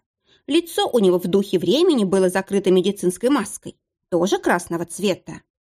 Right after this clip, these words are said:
Пабло шагнул навстречу велосипедисту, и в это время с другой стороны подъехал ещё один, в такой же красной униформе и с такой же красной маской на лице. Наконец, к двум первым присоединился третий велосипедист в красном.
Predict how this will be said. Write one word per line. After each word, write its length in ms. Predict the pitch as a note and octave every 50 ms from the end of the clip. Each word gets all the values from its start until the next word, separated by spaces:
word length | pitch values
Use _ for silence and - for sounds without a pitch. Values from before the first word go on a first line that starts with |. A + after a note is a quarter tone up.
| _ _ _ _ _ _ _ _ _ _ -
Пабло 360 | F3 G3+ D#4 G#4 G#4 D#4+ A3+
шагнул 380 | G#3+ - G#3 F#3 G3+ G3 G3 F#3+
навстречу 500 | F3+ F3+ F3+ - - F#3+ F#3+ - - F#3+
велосипедисту, 920 | F#3 F#3 F#3 F#3 - F3+ - F3 D#3 - - D4 D#4+ - - - - - _ _ _ _ _ _ _
и 120 | - E4 E4
в 40 |
это 220 | G4 G4+ G4+ - -
время 380 | - F3 G3+ C#4 E4+ E4 C4+
с 40 | A3
другой 300 | - G#3 G3+ F#3 G3+ G#3
стороны 400 | G3+ - - G3 G3 G3 G3+ F#3+
подъехал 460 | - F#3+ F#3+ F3+ F#3+ F#3+ G3 - G3
ещё 360 | F#3 F#3 F#3+ G3 - - G3+ F#3+
один, 400 | A#3+ C4+ C4+ B3+ F#3 D3 - - _ _ _ _ _ _ _
в 80 | _
такой 320 | - G3 G3 - - G3+ F#3
же 100 | F3 F#3+
красной 380 | - G3+ F#3+ F#3+ G3 - G3 -
униформе 640 | G3+ F#3 F3 E3+ E3+ - - G#3 E4 G4+ G4 D4+
и 100 | - G#3+
с 60 | -
такой 300 | - G#3 F#3+ - G3 F#3+
же 100 | G3 -
красной 380 | - - F#3+ F3+ F3+ - F#3+ F#3
маской 360 | F#3 F3+ F3 F3 - - F3+
на 100 | E3+ E3+
лице. 420 | E3+ G#3 - - - - F#3+ - _ _ _ _ _ _ _ _ _ _ _ _ -
Наконец, 460 | - A#3 A#3 D#4+ F4 F#4+ G#4+ A#4 -
к 140 | - F#3+ F#3+
двум 260 | D#3+ E3 E3 F3+ F3+
первым 420 | F3 - - B3 F4 F4+ F4+ C4+ A3+
присоединился 680 | - - F#3 - G#3 G3 F#3 G3 G3 F#3+ F#3 F#3 - F#3
третий 340 | - - F#3+ F#3 F#3 -
велосипедист 640 | F#3 F3+ F3+ F#3 - - - - F#3 - G3 G3+ -
в 60 | -
красном. 540 | - D4 G3+ F3 - - - D#3 - - _